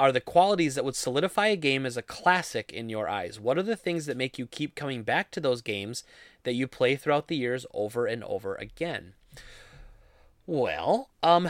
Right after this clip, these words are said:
what makes a game a classic? I think it's kind of, the first part of that question is almost answered in the second one, right?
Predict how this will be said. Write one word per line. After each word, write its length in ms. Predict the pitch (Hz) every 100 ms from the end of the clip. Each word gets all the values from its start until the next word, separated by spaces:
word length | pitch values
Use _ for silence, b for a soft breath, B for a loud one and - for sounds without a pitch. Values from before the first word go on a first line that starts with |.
| -
what 180 | 156 233
makes 240 | 277 -
a 40 | 170
game 180 | 185
a 60 | 175
classic? 580 | - 127 123 143 226 -
I 80 | 147
think 320 | - 262 - - _ - _ _ _ 143
it's 220 | 151 156
kind 200 | - 220
of, 240 | 196 143 139
the 80 |
first 300 | 139 165 170
part 240 | - 143 131 _ _ -
of 180 | 135 127
that 180 | 113
question 360 | - 143 - 131
is 120 | 117
almost 320 | - 135 135
answered 300 | 117 117 123
in 80 | 107
the 60 | 101
second 340 | - 220 117
one, 120 | 104
right? 240 | 98 117